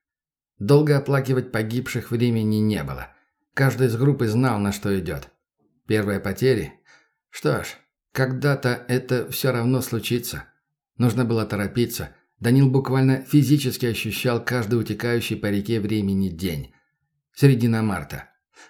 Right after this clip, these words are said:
До прихода Хасана в Сердобск три месяца. И есть ещё время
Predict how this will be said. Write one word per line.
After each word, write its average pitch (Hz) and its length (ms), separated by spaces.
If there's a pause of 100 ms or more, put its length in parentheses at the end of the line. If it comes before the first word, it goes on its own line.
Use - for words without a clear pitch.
До 104 160
прихода 135 340
Хасана 131 440
в - 40
Сердобск 117 600
три 127 180
месяца. 104 600 (340)
И 127 80
есть 127 400
ещё 107 460
время 110 540